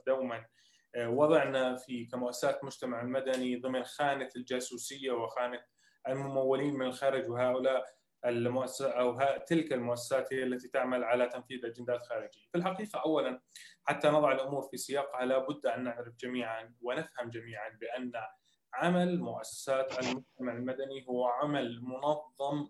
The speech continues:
تشريعيا من خلال تشريع مقر من، آه، مجلس النواب ومجلس، آه، الوزراء،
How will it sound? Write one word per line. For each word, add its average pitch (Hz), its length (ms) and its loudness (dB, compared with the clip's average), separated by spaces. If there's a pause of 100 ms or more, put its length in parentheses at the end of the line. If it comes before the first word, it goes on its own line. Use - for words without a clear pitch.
(140)
تشريعيا 127 1120 -4 (420)
من 131 120 -4
خلال 131 420 2
تشريع 127 400 -6
مقر 143 400 0
من، 117 260 -6 (220)
آه، 117 400 -2 (300)
مجلس 127 380 -6
النواب 156 580 4
ومجلس، 117 1600 0
آه، 123 40 -6
الوزراء، 127 600 0